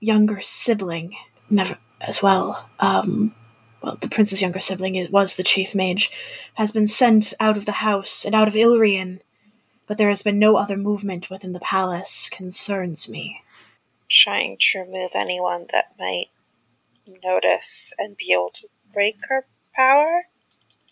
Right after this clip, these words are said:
Speaker 2: possibly?
Speaker 1: That is my theory, yes.
Speaker 2: It's,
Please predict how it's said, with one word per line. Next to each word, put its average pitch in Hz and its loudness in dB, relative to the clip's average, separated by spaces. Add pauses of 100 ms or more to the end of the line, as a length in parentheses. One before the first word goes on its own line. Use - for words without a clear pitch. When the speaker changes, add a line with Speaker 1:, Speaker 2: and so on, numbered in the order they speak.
(420)
Speaker 2:
possibly? 294 -2
Speaker 1:
That 208 0
is 196 2
my 185 -6 (520)
theory, - -4
yes. - -2 (1040)
Speaker 2:
It's, - 0